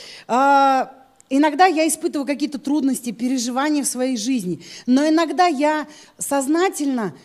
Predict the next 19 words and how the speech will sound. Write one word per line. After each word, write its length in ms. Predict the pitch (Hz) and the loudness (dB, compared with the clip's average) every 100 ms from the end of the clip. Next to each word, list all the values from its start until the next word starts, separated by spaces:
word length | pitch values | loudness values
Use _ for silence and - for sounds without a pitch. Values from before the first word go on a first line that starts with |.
| _ | _
прихожу, 580 | - 269 311 302 302 370 - | -6 -4 -2 -2 -2 -4 -2
ну, 300 | 285 254 - | -2 -2 -6
стараюсь 460 | - 285 311 349 - | -8 -2 2 0 0
помочь 400 | 277 302 349 - | 0 2 0 -2
кому-то. 680 | 269 262 294 262 175 135 - - - - | -4 0 0 -2 -8 -12 -18 -20 -12 -2
И 180 | 285 | 0
прихожу 560 | 311 285 311 311 302 339 | 0 -2 -2 -2 -2 -2
в 80 | 311 | -2
его 220 | 269 359 | -2 -2
ситуацию. 800 | - 220 - 240 208 180 - 156 139 - - | -2 -6 -4 -2 -4 -6 -14 -16 -18 -20 -8
А 120 | 247 | -4
там 220 | 262 381 | 0 0
тоже 300 | 359 392 285 | 2 0 -2
пустыня, 680 | - 233 - - 269 196 156 | -6 -10 -10 -8 -4 -4 -6
а 100 | 202 | -8
там 220 | 220 349 349 | -2 -2 0
тоже, 420 | 349 330 269 185 - - | -2 -2 -4 -6 -12 -8
знаете, 520 | 220 320 320 311 220 - | -2 0 0 -2 -6 -8
война 800 | 202 262 294 285 294 294 277 262 | -4 -2 0 0 0 -2 -4 -8